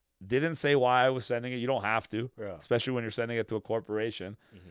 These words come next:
Speaker 1: And I sent it. I got, they said everything's fine. A day later, I got an email saying that the wire transfer cannot be completed unless I provide an invoice exact, stating exactly what it's for. So the guy that was,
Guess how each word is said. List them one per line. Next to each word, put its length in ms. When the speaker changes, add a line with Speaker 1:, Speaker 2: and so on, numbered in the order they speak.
Speaker 1:
And 100
I 80
sent 320
it. 120
I 100
got, 300
they 120
said 180
everything's 360
fine. 380
A 80
day 340
later, 320
I 80
got 200
an 80
email 360
saying 340
that 140
the 80
wire 280
transfer 440
cannot 380
be 120
completed 520
unless 320
I 100
provide 380
an 180
invoice 600
exact, 640
stating 360
exactly 460
what 160
it's 140
for. 420
So 180
the 100
guy 280
that 120
was, 280